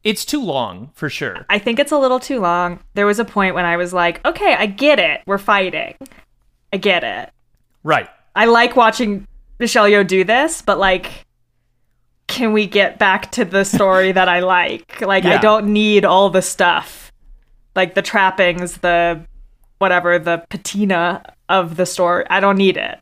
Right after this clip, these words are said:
Speaker 2: I would be
Speaker 1: Yeah.
Speaker 2: happy to watch these people stand around and talk to each other in the laundromat. I, I don't need it.
Speaker 1: I did like that the, the, something about that movie that all of the bombastic action occur-, occurred in what would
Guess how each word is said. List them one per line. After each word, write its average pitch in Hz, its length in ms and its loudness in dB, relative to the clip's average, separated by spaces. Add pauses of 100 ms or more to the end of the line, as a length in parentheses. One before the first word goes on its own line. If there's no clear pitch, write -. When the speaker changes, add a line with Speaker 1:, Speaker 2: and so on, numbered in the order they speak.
(120)
Speaker 2:
I 185 120 2
would 185 140 -4
be 196 80 0
Speaker 1:
Yeah. 196 120 2
Speaker 2:
happy 196 280 2
to 196 80 4
watch 190 220 2
these 196 140 -2
people 196 300 -2
stand 185 400 0
around 185 360 0
and 180 120 -6
talk 190 300 -2
to 185 100 -4
each 180 180 -8
other 180 220 0
in 185 160 0
the 185 60 -2
laundromat. - 680 -6
I, - 220 -6
I 190 60 -4
don't 190 220 -2
need 185 220 -8
it. - 180 -8 (320)
Speaker 1:
I 208 120 4
did 226 240 -4
like 185 320 -4
that 139 200 -8
the, 117 340 -8
the, 139 600 -16
something 127 300 -10
about 117 220 -8
that 117 120 -8
movie 120 240 -14
that 113 240 -14 (560)
all 131 280 -4
of 127 160 -14
the 131 120 -10
bombastic 117 800 -12
action 110 560 -10
occur-, 127 420 -14 (100)
occurred 165 480 -8
in 139 300 -10
what 139 340 -6
would 135 680 -8